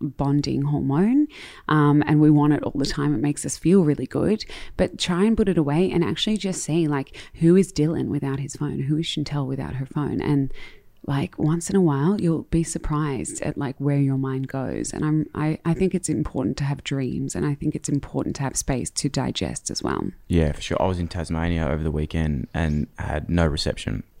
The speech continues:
Speaker 1: Love that.
Speaker 2: The first twelve hours, I was, like, severely anxious. Like,
Speaker 1: Mm.
Speaker 2: without a j-, I was like,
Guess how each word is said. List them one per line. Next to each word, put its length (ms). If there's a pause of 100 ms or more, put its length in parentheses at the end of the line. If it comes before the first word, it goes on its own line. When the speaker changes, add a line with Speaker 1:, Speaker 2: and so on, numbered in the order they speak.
(180)
Speaker 1:
Love 300
that. 300 (560)
Speaker 2:
The 80
first 380
twelve 220
hours, 300
I 60
was, 160
like, 260
severely 420
anxious. 520
Like, 140
Speaker 1:
Mm. 60
Speaker 2:
without 240
a 40
j-, 120
I 60
was 160
like, 220